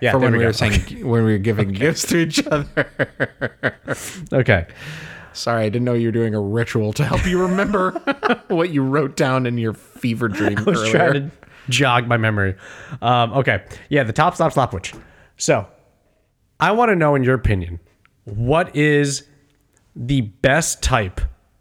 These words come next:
Speaker 1: of slop witch?
Speaker 2: What's a slop witch?
Speaker 1: A slop witch can be a very sloppy sandwich.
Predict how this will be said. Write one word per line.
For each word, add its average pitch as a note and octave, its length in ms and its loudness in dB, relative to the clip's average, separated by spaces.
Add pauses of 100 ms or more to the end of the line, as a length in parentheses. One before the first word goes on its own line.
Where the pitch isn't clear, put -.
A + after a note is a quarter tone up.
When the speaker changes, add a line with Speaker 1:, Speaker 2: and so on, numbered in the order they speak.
(400)
Speaker 1:
of G2 100 -2
slop F2+ 320 -2
witch? - 280 -14 (440)
Speaker 2:
What's G#2+ 160 0
a A2 40 2
slop - 440 0
witch? - 300 -6 (800)
Speaker 1:
A A2+ 80 0
slop G3 240 0
witch G#3 160 -2
can D3 120 2
be - 220 -6 (920)
a A#2+ 100 2
very A#2 420 2
sloppy - 580 -2
sandwich. - 560 -8